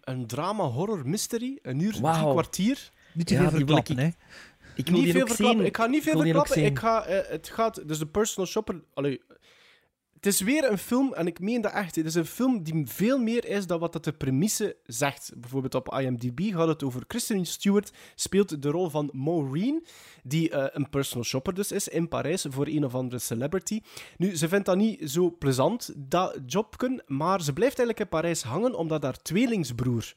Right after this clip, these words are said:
Speaker 1: eh, overleden is en ze probeert eigenlijk met hem nog in het hiernamaals contact te maken. Dat is de premisse, dat is eigenlijk, die informatie komt ook allemaal te weten, denk ik, in de eerste tien minuten van de film.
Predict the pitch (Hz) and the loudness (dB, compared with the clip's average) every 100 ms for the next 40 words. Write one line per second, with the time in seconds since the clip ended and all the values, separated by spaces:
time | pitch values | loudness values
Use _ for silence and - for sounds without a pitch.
0 | _ - - - - 131 135 - 139 131 | _ -20 -20 -20 -10 -4 -4 0 -2 0
1 | 120 139 175 202 - - 135 - 127 160 | 2 2 2 -2 -2 -4 -4 -4 -2 0
2 | - - 151 180 170 135 - 156 196 160 | -2 -2 0 0 -2 -4 0 -2 0 0
3 | 165 - - _ 135 127 - 120 110 139 | -2 -2 -18 _ -4 -4 -2 -4 -4 -4
4 | 160 151 147 - 120 117 143 - - - | -2 -4 -4 -8 -6 -4 -4 -6 -10 -14
5 | - 110 110 113 - 110 _ _ _ _ | -8 -6 -6 -8 -12 -16 _ _ _ _
6 | _ - 151 196 214 - - _ _ _ | _ -2 0 0 -2 -4 -8 _ _ _
7 | _ _ _ _ _ 127 156 151 143 170 | _ _ _ _ _ -8 -6 -4 -2 -2
8 | - 226 165 160 - 160 151 - - 143 | -2 -2 0 0 0 -2 -2 -8 -12 -4
9 | 226 240 208 208 - 185 165 147 - 190 | 0 0 0 -2 -2 -2 0 -2 -2 -4
10 | 185 165 190 165 170 160 143 131 190 - | -4 -4 -2 -2 -2 -4 -4 -4 -6 -6
11 | 131 214 202 170 247 196 185 180 196 | -2 2 4 4 0 -2 -4 -4 -6